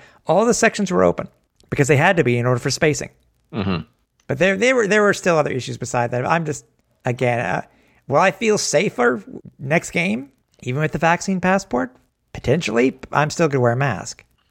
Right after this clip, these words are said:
Speaker 1: Um, couple of other things too. Um,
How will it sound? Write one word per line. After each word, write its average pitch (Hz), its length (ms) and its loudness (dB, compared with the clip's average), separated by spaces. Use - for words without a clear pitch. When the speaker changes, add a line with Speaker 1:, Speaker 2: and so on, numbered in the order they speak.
Speaker 1:
Um, 117 580 -2
couple 214 240 0
of 233 220 2
other 185 260 2
things 156 460 -4
too. 131 400 0
Um, 113 760 0